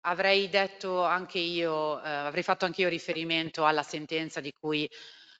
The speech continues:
ha parlato la consigliera Pagani, perché, mm, è l'ennesima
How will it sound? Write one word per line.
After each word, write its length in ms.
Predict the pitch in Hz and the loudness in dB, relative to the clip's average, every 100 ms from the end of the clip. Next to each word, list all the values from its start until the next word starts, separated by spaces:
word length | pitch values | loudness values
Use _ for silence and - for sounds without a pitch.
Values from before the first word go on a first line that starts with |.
| _ | _
ha 140 | 156 156 | -2 2
parlato 840 | 156 156 156 151 - 147 139 147 - | 4 6 6 4 2 -2 -2 -4 -4
la 160 | 147 | -4
consigliera 540 | - 160 - 156 156 147 | -2 -4 -4 0 2 4
Pagani, 640 | 180 160 147 151 151 156 | 6 8 8 8 2 -2
perché, 520 | 160 143 - 143 139 147 | -2 -2 0 0 0 -6
mm, 200 | 135 139 | -14 -10
è 120 | 165 | -6
l'ennesima 840 | 160 165 175 190 160 156 151 143 | -2 0 2 2 2 0 4 4